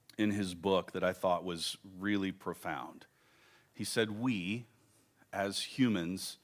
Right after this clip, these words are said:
need to stop looking to other dying souls for our joy, our strength, our purpose, or anything else, and start return to looking to our living God,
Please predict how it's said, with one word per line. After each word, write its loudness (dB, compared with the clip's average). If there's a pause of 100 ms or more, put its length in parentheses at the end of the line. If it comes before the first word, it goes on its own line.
(400)
need 0
to -2
stop 4
looking 2
to -4
other 6
dying 4
souls 2 (380)
for 6
our 2
joy, 4
our -2
strength, 0
our 0 (160)
purpose, 2
or -8
anything 2
else, 0 (880)
and -4
start 2 (300)
return 2
to -8
looking -2 (340)
to 0 (340)
our 4
living 2
God, -6